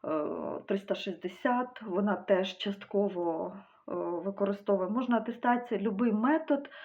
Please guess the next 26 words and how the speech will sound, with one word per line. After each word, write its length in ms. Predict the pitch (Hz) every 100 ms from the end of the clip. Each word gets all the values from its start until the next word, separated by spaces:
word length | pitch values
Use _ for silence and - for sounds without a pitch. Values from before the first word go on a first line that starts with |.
| - - - -
е, 260 | 185 185
яким 540 | 170 208 208 - 247 240
би 140 | 208
ви 200 | 208 233
не 280 | 233 233 214
скористувались, 1080 | 208 196 196 196 - 202 262 320 294 254 -
потрібно 500 | - 196 214 208 208
розуміти, 1040 | 208 208 240 262 311 302 - 226 220 214 190 196 - - _ _ _ - -
що 360 | - - 190
і 160 | 180 196
які 260 | 202 202 202
критерії 640 | 196 196 247 254 285 240
він 260 | 196 226 214
вам 220 | 185 180
надасть, 540 | 180 175 220 262 -
і 60 | 196
наскільки 560 | 190 - 233 - 196
він 220 | 190 220 208
чіткий 500 | - 202 - 226 226
в 60 |
результатах. 720 | 196 196 196 - - - - - _ - - - -
Тому 180 | - 262
я 60 | 269
бажаю 300 | 233 262 277
вам 220 | 262 254
успіхів 480 | 233 - 220 240